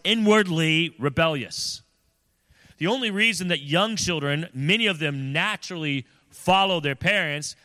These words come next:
is because they're naive, they're young, they're small, they're immature. They look at you, big parent, they look at you and they believe you know everything. When they get older, bigger, and a little wiser and start to recognize you don't know everything,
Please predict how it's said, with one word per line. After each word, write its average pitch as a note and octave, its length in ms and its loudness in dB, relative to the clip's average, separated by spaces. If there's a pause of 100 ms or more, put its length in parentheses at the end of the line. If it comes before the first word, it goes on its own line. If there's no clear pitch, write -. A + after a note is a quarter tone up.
(120)
is D3 180 -2
because F3+ 360 0
they're D#3+ 180 0
naive, E3+ 840 0
they're D3 240 0
young, G3+ 600 0 (320)
they're D#3 160 2
small, G3 720 4
they're F3 180 0
immature. F#3 680 2 (320)
They D#3 80 0
look F3+ 220 2
at E3+ 180 -4
you, G#3 320 2 (160)
big F#3+ 280 4
parent, F#3 380 6 (260)
they D3 100 -2
look F3 180 2
at E3+ 140 -4
you G3+ 260 4
and F#3+ 100 0
they E3+ 100 2
believe F3 280 0
you E3 120 0
know F3 200 6
everything. F3+ 500 2 (280)
When F#3 180 4
they B3+ 140 4
get A#3 260 2
older, A3+ 440 4 (200)
bigger, G#3+ 480 6
and E3 100 -2
a F3+ 40 2
little D4+ 260 0
wiser C#4 420 4
and F#3 80 2
start G#3+ 280 2
to G3+ 60 0
recognize F#3+ 460 2
you F3+ 120 2
don't F#3 320 2
know D3+ 140 2
everything, C3 580 0